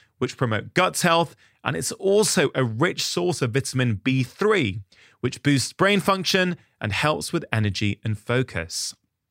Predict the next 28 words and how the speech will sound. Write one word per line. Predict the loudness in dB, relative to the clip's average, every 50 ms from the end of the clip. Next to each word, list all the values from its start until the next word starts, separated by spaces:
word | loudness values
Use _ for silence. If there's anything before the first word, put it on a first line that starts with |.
| _ _ -2
Now, | -2 0
for | 0 2 2
those | 4 4 4 4 2
of | 2 2
you | 2 2 4 2
who | 2 2 2 2 4
are | 4 2 2 2
avoiding | -2 -2 0 2 2 4 4 2 2
caffeine, | 2 2 0 0 2 2 2 2 2 0 -2 -4 -4
the | -4
good | -2 0 2 2 2 2
news | 2 2 2 2 2
is | 2 0 0 0
that | 0 0
they | 0 0 -2 -2 -2 _
also | 0 2 2 2 2 2 0 0 0
have | 0 0 0 -2 -2 -4 -8 -12 _ _ _ _ _ _ -2
a | -2 -2
delicious | 0 2 2 2 4 4 4 4 2 2 2 2 0 0 -2 -4 -8 -10
decaf, | -4 0 2 2 2 2 2 0 0 0 -2 -4 -8 -14 -20 -20 -20 -20 -20 -20 _ _
which | -4 -2 -2
is | -2 0 2
made | 2 2 4 2 2 2
using | 2 2 2 2 0
the | 0 2
mountain | 2 2 2 2 2 0 0 -2 -2 -2 -2
water | -2 -4 -4 -4 -6
process, | -2 2 2 2 2 2 2 2 2 2 2 -2 -4 -6